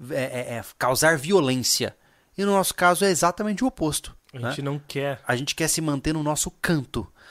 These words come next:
Speaker 1: Somos extremos exatamente por não querer que alguém nos incomode.
Speaker 2: Querer paz. <laughs>
Speaker 1: Exatamente. Olha que loucura, né?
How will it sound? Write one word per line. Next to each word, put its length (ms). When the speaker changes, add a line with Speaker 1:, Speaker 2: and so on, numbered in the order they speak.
Speaker 1:
Somos 360
extremos 680
exatamente 1000
por 200
não 300
querer 400
que 100
alguém 200
nos 140
incomode. 420
Speaker 2:
Querer 160
paz. 600
<laughs> 60
Speaker 1:
Exatamente. 600
Olha 100
que 100
loucura, 340
né? 120